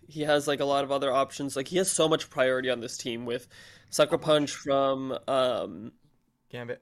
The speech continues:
Speaker 1: uh, uh, Gambit, and then Aqua Jet from Urshifu, and then E-Speed, and Sucker Punch from Qianpao. It's just a team that, like,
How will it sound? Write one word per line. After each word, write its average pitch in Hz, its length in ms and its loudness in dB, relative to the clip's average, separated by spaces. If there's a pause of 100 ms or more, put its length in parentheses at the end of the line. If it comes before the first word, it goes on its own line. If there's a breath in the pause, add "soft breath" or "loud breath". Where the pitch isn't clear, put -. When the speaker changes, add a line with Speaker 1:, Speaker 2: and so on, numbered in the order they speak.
Speaker 1:
uh, 55 360 -8 (600)
uh, 131 100 0
Gambit, 139 640 0 (100)
and 147 180 0
then 139 140 2
Aqua 147 280 2
Jet 135 320 2
from 131 500 -2
Urshifu, 151 840 0
and 135 200 -4
then 135 160 -2
E-Speed, 139 840 0
and 127 240 -6
Sucker 139 220 -6
Punch 135 220 -6
from 127 180 -6
Qianpao. 131 580 -2
It's 143 100 -2
just 208 200 -2
a 190 40 -6
team 156 280 -4
that, 139 180 0
like, 131 220 -4